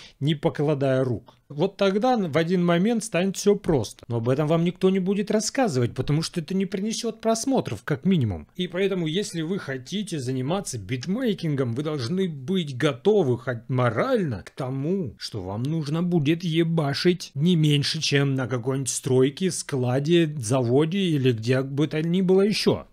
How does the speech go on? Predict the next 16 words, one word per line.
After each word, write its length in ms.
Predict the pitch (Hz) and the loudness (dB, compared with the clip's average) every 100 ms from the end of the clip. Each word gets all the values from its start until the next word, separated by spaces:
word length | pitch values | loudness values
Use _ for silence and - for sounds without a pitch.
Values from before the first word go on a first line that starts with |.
| _ | _
И 80 | 135 | 0
в 80 | 123 | 2
одиночку 640 | 123 135 170 254 - 147 | 2 2 0 0 0 2
это 160 | 135 135 | 4 2
делать 320 | 113 214 143 | 2 0 -2
всё 180 | - 135 | 0 0
очень 320 | 170 180 202 | 2 0 0
сложно. 640 | 208 226 233 131 87 73 - | -2 0 2 2 -2 -12 -12
Другое 440 | 101 123 139 196 160 | -6 -2 2 2 2
дело, 360 | 113 220 208 | 0 0 0
когда 340 | - 110 107 151 | -2 -6 -2 -2
у 60 | |
тебя 260 | - 120 131 | -4 -2 -2
есть 360 | 123 156 - | 0 -4 -6
команда 580 | - 143 123 107 92 90 | -4 -2 -2 -2 -6 -4
единомышленников, 1120 | 120 127 135 131 139 151 - 202 214 240 226 | -4 -4 -2 -2 0 -2 -2 -4 -2 -4 -8